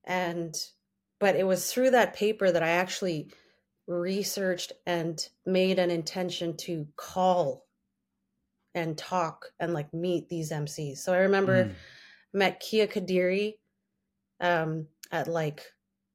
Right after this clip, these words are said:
Speaker 1: where she was working at. It was, like, a food spot. She's like, "Oh, yeah,
Speaker 2: Mm-hmm.
Speaker 1: for sure. I'm, I'm almost on my break." I was like, "Okay, cool."
Speaker 2: <laughs>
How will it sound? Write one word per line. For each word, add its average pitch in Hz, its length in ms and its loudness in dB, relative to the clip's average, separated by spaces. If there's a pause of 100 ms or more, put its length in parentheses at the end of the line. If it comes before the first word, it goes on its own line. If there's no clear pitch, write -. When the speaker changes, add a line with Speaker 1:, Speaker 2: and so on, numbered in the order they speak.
(180)
Speaker 1:
where 185 200 4
she 185 220 -2
was 175 200 2
working 175 340 2
at. 151 100 -2
It 151 40 -2
was, 156 120 -4
like, 165 80 -4
a 160 60 -4
food 165 320 -6
spot. 135 420 -8 (120)
She's 160 260 -10
like, 160 140 -8
"Oh, 240 80 -2
yeah, 240 380 0 (280)
Speaker 2:
Mm-hmm. 110 340 -4
Speaker 1:
for 113 80 -2
sure. 196 300 4
I'm, 170 160 2
I'm 185 220 2
almost 196 380 -2
on 208 100 -2
my 196 120 2
break." 190 540 2 (180)
I 180 40 -8
was 165 140 -8
like, 165 140 -6
"Okay, 202 240 -2
cool." 196 520 6
Speaker 2:
<laughs> - 220 -18